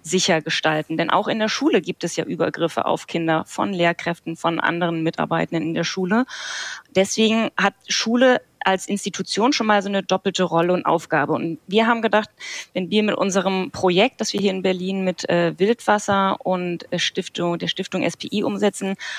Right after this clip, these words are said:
auf Schulen zugehen und sagen, wir möchten euch da noch, ähm, einen Leitfaden und eine Handreichung an die Hand geben und wir möchten Fortbildung anbieten zu dem Thema, haben wir auch erst erwartet, na ja, wahrscheinlich wird uns da eher mit Skepsis begegnet und, ähm,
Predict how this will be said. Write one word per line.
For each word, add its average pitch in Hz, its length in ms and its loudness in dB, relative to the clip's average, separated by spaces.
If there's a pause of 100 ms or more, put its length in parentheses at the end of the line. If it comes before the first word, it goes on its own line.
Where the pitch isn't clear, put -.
auf 170 120 0
Schulen 185 300 2
zugehen 233 460 2
und 190 100 0
sagen, 185 460 2
wir 175 80 -2
möchten 175 420 0
euch 165 320 0
da 170 200 4
noch, 170 420 -2
ähm, 92 340 -2 (380)
einen 170 80 -2
Leitfaden 190 800 0
und 170 140 0
eine 180 100 0
Handreichung 185 540 -2
an 180 80 -4
die 180 100 -2
Hand 185 220 -2
geben 175 180 0
und 170 120 0
wir 165 80 0
möchten 165 280 -2
Fortbildung 196 560 2
anbieten 185 400 -2
zu 196 100 -6
dem 175 200 -4
Thema, 220 420 2 (320)
haben 202 380 0
wir 190 160 4
auch 220 100 2
erst 202 240 2
erwartet, 202 580 2
na 185 120 0
ja, 202 320 2 (380)
wahrscheinlich 180 480 -2
wird 180 220 -2
uns 190 200 -4
da 180 100 4
eher 180 240 4
mit 185 160 -4
Skepsis - 480 -2
begegnet 202 640 -2
und, 180 480 -4
ähm, 170 480 2